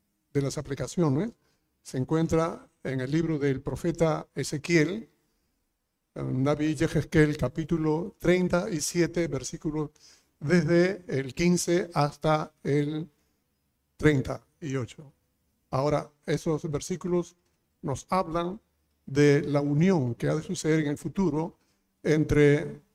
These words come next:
lo que llaman en la profecía palo de Judá y palo de José, de las tribus del norte y del sur, que un día Israel, que estaba dividido,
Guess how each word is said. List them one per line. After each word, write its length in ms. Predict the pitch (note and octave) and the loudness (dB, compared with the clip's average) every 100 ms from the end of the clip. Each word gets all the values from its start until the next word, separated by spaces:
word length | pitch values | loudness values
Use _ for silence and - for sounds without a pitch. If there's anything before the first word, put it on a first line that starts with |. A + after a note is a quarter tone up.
| _ | _
lo 280 | D3 C#3+ C#3 | -2 0 0
que 140 | C#3+ | -2
llaman 380 | B2 E3+ E3+ E3 | 0 0 0 -2
en 60 | D#3 | -2
la 120 | D3 | -4
profecía 480 | C#3 D3 - E3 D3+ | -4 -6 0 0 0
palo 260 | - D#3+ | 0 0
de 120 | D#3+ D3 | 0 -4
Judá 360 | D3+ D#3 D#3 | -2 0 0
y 80 | D#3 | -4
palo 260 | C3+ C#3 C#3 | -4 -4 -4
de 80 | C#3 | -6
José, 480 | D#3+ C#3+ G3+ A2+ - _ _ _ _ - | -6 -2 -2 -4 -12 _ _ _ _ 0
de 100 | C3+ | 0
las 220 | C3 - | 0 2
tribus 540 | F#3 F#3 D3+ D3+ - _ _ _ _ _ _ _ | 2 2 0 -6 -12 _ _ _ _ _ _ _
del 240 | - B2 | -4 0
norte 460 | C3 E3 D#3 D#3 - | 4 2 2 -4 -4
y 80 | C#3 | -2
del 200 | C3 A#2+ | -2 -4
sur, 280 | - F3+ B2+ C#3 _ _ _ _ | -2 -4 -4 -12 _ _ _ _
que 100 | - | -2
un 140 | C#3 | 0
día 420 | D#3+ E3+ E3 F#3+ - _ _ _ _ - | 4 4 2 -2 -12 _ _ _ _ -8
Israel, 500 | D3 A#2 C#3 D#3 D#3+ | -2 0 2 2 2
que 120 | C#3 | 0
estaba 340 | B2+ - D3+ D3 | -4 -4 -6 -4
dividido, 680 | C3+ C#3 C#3+ F3 F3 E3+ | -4 0 2 2 2 -2